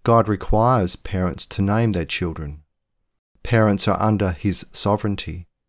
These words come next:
He delegates the authority to parents to name their children. But this does not revoke his position as the cosmic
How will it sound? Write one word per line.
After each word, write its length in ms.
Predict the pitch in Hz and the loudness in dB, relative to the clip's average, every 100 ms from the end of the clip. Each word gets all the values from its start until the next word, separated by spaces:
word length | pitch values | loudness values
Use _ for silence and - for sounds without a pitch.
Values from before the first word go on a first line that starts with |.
| _ _ _ | _ _ _
He 140 | _ 101 | _ 0
delegates 800 | 110 113 117 98 90 - - - - | 4 4 4 2 -4 -4 -10 -10 -6
the 140 | 98 | -2
authority 600 | 90 - 107 113 113 - | -2 0 2 2 0 -2
to 120 | 92 | -8
parents 600 | 90 - 87 85 - - - _ | -8 -4 -4 -4 -6 -8 -8 _
to 120 | 107 | -2
name 340 | 95 95 101 | 0 0 0
their 180 | 87 80 | -2 -4
children. 560 | - - 113 92 76 85 _ _ _ _ _ _ _ _ | -4 -2 -2 -4 -8 -10 _ _ _ _ _ _ _ _
But 120 | 110 | 0
this 200 | 156 - | 0 2
does 140 | 123 | 0
not 200 | 131 113 | 2 2
revoke 400 | 104 98 104 101 | 2 2 2 2
his 140 | - 95 | 0 -4
position 520 | - 85 104 - 92 | -4 -2 -2 0 -4
as 180 | - 95 | -2 -4
the 80 | 85 | -4
cosmic 580 | - 104 101 - - | -2 -2 -2 -4 -8